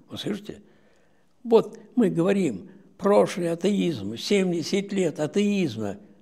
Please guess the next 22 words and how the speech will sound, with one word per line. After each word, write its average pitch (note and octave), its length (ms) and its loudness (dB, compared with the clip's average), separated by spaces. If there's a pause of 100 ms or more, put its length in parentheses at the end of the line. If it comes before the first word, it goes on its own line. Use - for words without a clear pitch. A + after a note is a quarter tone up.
Вы F#3 160 6
знаете, G3 760 2 (1200)
что - 280 0
делали F3+ 380 2
на E3+ 320 0
собраниях E3+ 640 0
большевиков, D#3 800 -2
коммунистов? D#3 800 0 (480)
Ого-го! G3 1000 2 (1500)
Попробовал G3 760 8
какой-нибудь E3+ 560 0
коммунист, F3+ 540 -2 (360)
который, E3+ 520 0 (540)
<clears throat> - 40 -16
который D#3 540 0 (180)
занимает F3 600 0
какой-нибудь D#3+ 460 -2
даже D#3 220 0
невеликий F3 600 0
пост C#3+ 340 -4
или D#3 120 0
большой, D3+ 520 0